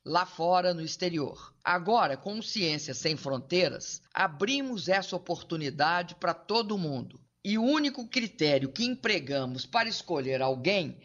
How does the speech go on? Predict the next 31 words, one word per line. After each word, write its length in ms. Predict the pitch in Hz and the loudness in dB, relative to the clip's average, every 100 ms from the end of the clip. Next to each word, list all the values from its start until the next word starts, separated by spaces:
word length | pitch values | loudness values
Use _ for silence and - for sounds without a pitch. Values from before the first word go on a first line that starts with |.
| - | 0
é 160 | 165 175 | 2 2
o 120 | 185 | 0
do 140 | 175 | -4
mérito. 560 | 202 156 147 120 - - _ - | -4 -2 0 -2 -8 -16 _ 0
A 140 | 170 | 2
única 460 | 170 220 254 233 190 | 4 2 0 0 -2
condição 760 | 143 131 104 - 156 139 110 - - | -2 -4 -4 -2 0 -2 -6 -10 0
é 120 | 170 | 0
ser 280 | - 208 208 | 0 -2 -2
um 140 | 190 | -6
bom 260 | 131 180 180 | 0 2 2
estudante. 800 | 160 - 120 - - - - - _ - | 0 -6 -10 -12 -14 -14 -14 -14 _ 0
Temos 420 | 214 254 240 185 | 2 2 -4 -8
estudantes 600 | 196 - 151 185 202 170 | -8 -8 0 0 0 -4
brilhantes, 800 | 165 190 165 160 139 - - - | -4 0 0 0 -2 -8 -10 -8
esforçados, 1200 | 156 - 202 185 - 165 165 147 117 - - - - | -8 -4 0 0 0 2 2 0 -4 -16 -20 -20 -10
estudantes 760 | 175 - 202 147 170 185 185 | -8 -6 -6 0 2 0 -2
de 100 | 156 | -6
muito 320 | 185 180 185 180 | -4 -4 -4 0
valor, 580 | 208 185 135 - - - | 0 2 0 -4 -10 -4
mas 300 | 156 190 - | 0 0 0
que 100 | 277 | 0
não 240 | 269 190 | 2 2
tinham 480 | - - 214 214 127 - - | 0 -2 0 0 -2 -6 -4
condições 680 | 254 269 220 - 160 165 180 | 0 0 0 -6 -4 -4 -4
de 60 | |
pagar 440 | 175 202 156 156 170 | 0 0 2 0 -2
um 80 | 202 | -4
curso 400 | - 170 170 196 | 0 0 0 0
lá 140 | 208 | 0
fora, 440 | - 165 143 123 | 2 4 4 0